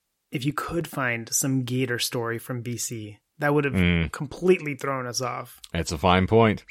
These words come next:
Speaker 2: And then the R C M P came in and gave him two minutes for high sticking. But, uh, all right, moving on. Florida man attacks
Speaker 1: <laughs>
Speaker 2: Walmart employees with a bag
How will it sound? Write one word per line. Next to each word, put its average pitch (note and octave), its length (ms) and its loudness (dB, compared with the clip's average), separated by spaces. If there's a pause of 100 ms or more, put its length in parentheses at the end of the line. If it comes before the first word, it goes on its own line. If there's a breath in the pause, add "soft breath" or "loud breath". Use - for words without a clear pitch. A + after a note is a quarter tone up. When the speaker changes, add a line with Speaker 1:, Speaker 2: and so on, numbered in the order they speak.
(1300 loud breath)
Speaker 2:
And A2 160 6
then G#2+ 120 8
the G#2+ 120 10
R G#2 160 10
C A2+ 200 4
M G#2+ 100 6
P A#2 160 4
came A2+ 260 8
in A#2 140 8
and A#2 100 6
gave A2+ 240 8
him G#2+ 240 8
two C#3+ 240 6
minutes C3+ 360 8
for F#2+ 160 6
high G#2 160 8
sticking. - 480 0 (160)
But, - 300 2
uh, F2+ 520 8
all D#3 140 10
right, C3 320 8
moving F#3+ 300 6
on. F3 220 8
Florida A3 400 10
man E3+ 300 10
attacks F#3 400 6
Speaker 1:
<laughs> - 0 -
Speaker 2:
Walmart F#3+ 580 10
employees F#3 920 8
with B2+ 160 8
a B2 40 6
bag F3 600 10